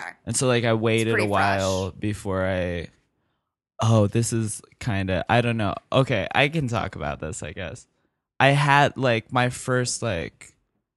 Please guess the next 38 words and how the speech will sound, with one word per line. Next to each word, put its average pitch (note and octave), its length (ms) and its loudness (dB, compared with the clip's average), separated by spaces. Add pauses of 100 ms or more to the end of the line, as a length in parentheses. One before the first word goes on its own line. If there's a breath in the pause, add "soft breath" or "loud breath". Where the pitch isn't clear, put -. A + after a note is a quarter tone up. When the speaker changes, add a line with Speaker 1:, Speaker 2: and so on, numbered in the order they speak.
(120)
Speaker 1:
I C3+ 140 2
wasn't, C#3 600 2
I C#3+ 100 4
wasn't, C#3+ 380 0
like, B2 200 -2 (120)
dating F#2+ 640 -4
or A2 100 -2
anything. F#2+ 400 -4
I E3 160 2
wasn't, B3 220 2
Speaker 2:
Okay. - 120 0
Speaker 1:
like, - 80 -4
hooking A2+ 200 -4
up G#2+ 140 -4
with G#2+ 120 -4
anyone. G2+ 520 -4 (1040 loud breath)
And, A2 400 2
uh, F2 460 0 (360)
I, A#2+ 420 2 (680)
like, A2 400 -2 (240)
I A#2+ 40 -2
had, B2 280 -2
like, A#2+ 140 -6
a F#2 80 -6
threesome. - 840 4 (420)
<laughs> - 400 -20
Speaker 2:
With A3+ 200 -6
a, G#3+ 120 -8
with G#3 200 -6
another F3+ 280 -6
guy? F3 420 -4 (180)
Speaker 1:
<laughs> D#3 140 4
N-, D#3 420 2
uh, C#3+ 80 -2 (160)
two C#3+ 240 -2
gir-, E2 140 -10
two A#2+ 200 -10
girls. E2+ 320 -10